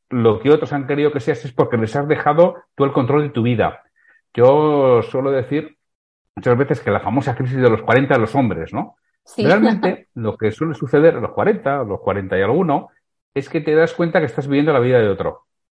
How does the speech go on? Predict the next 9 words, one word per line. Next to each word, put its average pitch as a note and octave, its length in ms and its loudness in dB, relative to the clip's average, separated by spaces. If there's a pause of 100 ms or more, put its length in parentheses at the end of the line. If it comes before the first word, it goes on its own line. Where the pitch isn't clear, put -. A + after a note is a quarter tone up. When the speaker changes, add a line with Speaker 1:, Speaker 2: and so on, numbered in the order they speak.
(300)
Speaker 1:
No A#2 120 -4
estás B2+ 220 -6
viviendo B2+ 340 -4
tu A#2 120 -8
propia G2+ 320 -6
vida, E2+ 400 -8
porque F#2+ 260 -10
te D3 120 0
han, G3 220 -4